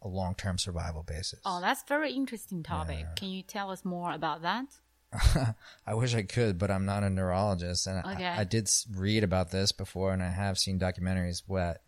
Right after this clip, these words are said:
Speaker 1: um, the stress of poverty, the stress of being in low incomes leads you to do things, survive in such a way, and make decisions in such a way because
Speaker 2: Yeah.
Speaker 1: your neocortex, what you need,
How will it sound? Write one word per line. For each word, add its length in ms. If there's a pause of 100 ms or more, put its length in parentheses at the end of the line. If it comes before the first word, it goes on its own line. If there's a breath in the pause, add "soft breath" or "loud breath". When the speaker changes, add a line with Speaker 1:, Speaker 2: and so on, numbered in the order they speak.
(480 loud breath)
Speaker 1:
um, 280
the 80
stress 440
of 180
poverty, 440
the 100
stress 300
of 100
being 140
in 140
low 180
incomes 480
leads 220
you 60
to 100
do 460 (440 loud breath)
things, 360
survive 540
in 140
such 240
a 40
way, 460
and 120
make 140
decisions 500
in 80
such 240
a 60
way 280
because 340
Speaker 2:
Yeah. 80
Speaker 1:
your 300 (200)
neocortex, 840
what 180
you 100
need, 460